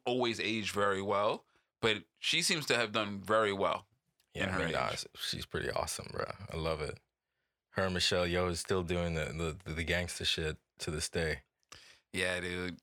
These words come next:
Speaker 1: Yeah, she stay in a, in an action scene, bro. Like,
Speaker 2: Mm-hmm.
Speaker 1: she's always a martial artist.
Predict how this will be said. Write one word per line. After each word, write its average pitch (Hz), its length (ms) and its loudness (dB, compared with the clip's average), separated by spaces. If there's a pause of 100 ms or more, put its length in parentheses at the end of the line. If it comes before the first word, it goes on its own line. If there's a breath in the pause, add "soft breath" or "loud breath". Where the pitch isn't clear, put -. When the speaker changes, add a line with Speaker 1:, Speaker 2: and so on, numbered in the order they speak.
Speaker 1:
Yeah, 117 180 0 (160)
she - 180 2
stay 208 1000 2
in 151 140 2
a, 127 260 4
in 135 80 4
an 131 100 4
action 123 380 2
scene, 101 340 -2
bro. 107 340 2
Like, 98 380 2
Speaker 2:
Mm-hmm. 101 280 -4 (100)
Speaker 1:
she's 147 240 0
always 135 280 6
a 110 60 2
martial 107 400 2
artist. 85 400 -2